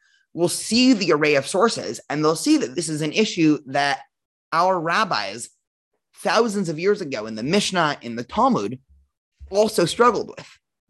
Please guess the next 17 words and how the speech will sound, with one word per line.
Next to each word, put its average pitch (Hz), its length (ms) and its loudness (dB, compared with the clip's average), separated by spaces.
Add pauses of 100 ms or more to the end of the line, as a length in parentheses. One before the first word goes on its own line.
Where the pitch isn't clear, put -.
(1500)
So 220 100 -4
the 240 100 0
first - 540 2
and 180 160 -4
perhaps 185 400 0
the 156 180 -4
most 175 480 0 (240)
famous 233 540 -2
source 156 520 -6
in 156 100 -4
the 156 160 -6
actual 175 500 -2
Torah 139 560 0 (960)
in 160 120 0
terms 175 320 -2
of 156 80 -4
abortion 151 680 -2